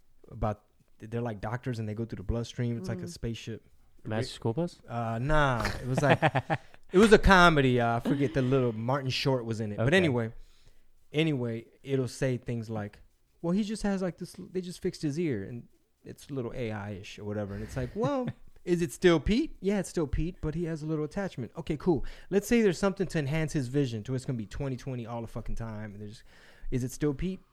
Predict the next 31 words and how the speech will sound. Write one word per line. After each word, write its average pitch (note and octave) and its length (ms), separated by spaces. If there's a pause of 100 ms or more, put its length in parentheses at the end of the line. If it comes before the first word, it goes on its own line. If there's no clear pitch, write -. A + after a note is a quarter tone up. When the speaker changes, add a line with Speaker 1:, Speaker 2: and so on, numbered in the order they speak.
Speaker 1:
"Yeah, G3+ 220
he E3+ 100
just F3+ 160
has E3+ 160
better C#3 280
eyes." C3 320
And, A2 120 (260)
and C3+ 140
you D#3+ 80
just D#3 220 (200)
slippery D#3 400
Speaker 3:
Yeah. B2 60
Speaker 1:
slope. F3 440
Like, C3+ 320
at C3+ 200
what F#3 340
point, A3 380 (340)
once F#3+ 240
you A3 80
have F#3 340
a, C3 280
a A#2 300 (400)
artificial D3+ 560
heart, C#3 380 (640)
your B2+ 160
organs D3 420
were B2+ 80
grown C#3 300
in B2+ 60
the A2+ 80
lab C3+ 500